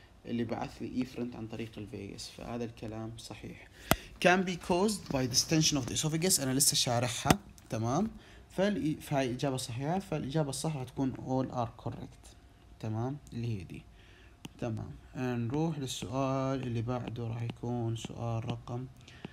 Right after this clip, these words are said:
ستة وسبعين، ستة وسبعين، ستة وسبعين. Cephalic phase of the gastric secretion، تمام؟ و-، وسكت، يعني هو بده الإجابة الصح.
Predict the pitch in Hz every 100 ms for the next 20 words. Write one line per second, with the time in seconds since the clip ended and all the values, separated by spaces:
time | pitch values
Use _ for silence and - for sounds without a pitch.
0 | - - - - 135 127 120 110 110 107
1 | 107 117 113 107 - - - - - -
2 | 50 55 - - - - - - - -
3 | - - 208 220 - 202 214 254 - 131
4 | 127 139 151 123 139 117 135 123 - 147
5 | 190 - - - - - - 131 139 240
6 | - - - 139 127 - - 123 113 110
7 | 113 131 156 165 143 170 127 117 113 107